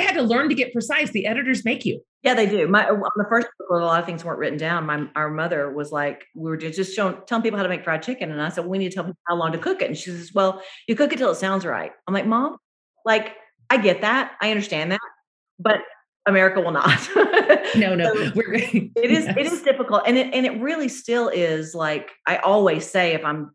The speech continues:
Speaker 2: talking to somebody through a recipe, I'm like, especially with savory, it's a guideline. Like you can change things up, use what you like. If you don't like collard greens, use spinach or whatever. Like, d-, don't be afraid to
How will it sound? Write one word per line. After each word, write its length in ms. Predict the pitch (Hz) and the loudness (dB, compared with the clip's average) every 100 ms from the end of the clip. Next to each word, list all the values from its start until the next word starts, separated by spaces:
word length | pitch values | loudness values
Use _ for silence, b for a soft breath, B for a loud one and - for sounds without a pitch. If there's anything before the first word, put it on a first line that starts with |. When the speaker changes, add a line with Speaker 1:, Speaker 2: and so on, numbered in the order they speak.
| - | -8
Speaker 2:
talking 380 | - 190 185 160 | -2 -2 -2 -8
to 60 | 151 | -8
somebody 280 | 151 147 | -6 -6
through 120 | 151 147 | -6 -6
a 40 | |
recipe, 300 | 151 151 - | -6 -6 -6
I'm 80 | 147 | -4
like, 220 | 151 151 - _ _ _ _ _ _ _ | -4 -6 -14 _ _ _ _ _ _ _
especially 480 | 208 - - 392 403 | -4 -2 -2 0 0
with 120 | 320 | 0
savory, 760 | - 180 170 156 147 131 139 - _ _ _ _ | 0 0 0 0 -2 -2 -6 -10 _ _ _ _
it's 160 | 202 202 | -2 -2
a 60 | 240 | -2
guideline. 760 | 208 254 220 160 90 139 - | 2 2 2 -2 -2 -6 -6
Like 300 | 185 175 180 - | -2 -2 -4 -4
you 120 | 233 | -4
can 140 | 233 277 | -2 -6
change 400 | 269 294 330 320 | -4 -6 -6 -4
things 220 | 381 320 | -4 2
up, 260 | 330 - 185 | 2 2 -2
use 200 | 254 294 | -4 -4
what 160 | 302 | -6
you 80 | 302 | -2
like. 180 | 294 208 | -2 0
If 100 | 196 | -4
you 100 | 233 | -4
don't 200 | 277 247 | -4 -4
like 180 | 240 254 - | -6 -6 -4
collard 280 | 254 254 240 | -2 0 0
greens, 340 | 226 233 240 | 0 2 0
use 360 | 208 233 285 269 | 0 -4 -4 -6
spinach 400 | - 285 202 160 | -4 -2 -2 -4
or 100 | 160 | -4
whatever. 280 | 202 240 208 | 0 0 2
Like, 300 | 175 170 - | 0 -2 -8
d-, 80 | - - 196 - | -16 -8 -8 -4
don't 220 | 214 277 | -4 -2
be 80 | 294 | 0
afraid 580 | 254 - 202 196 202 196 | -2 0 2 4 4 0
to 260 | 185 165 | -2 -4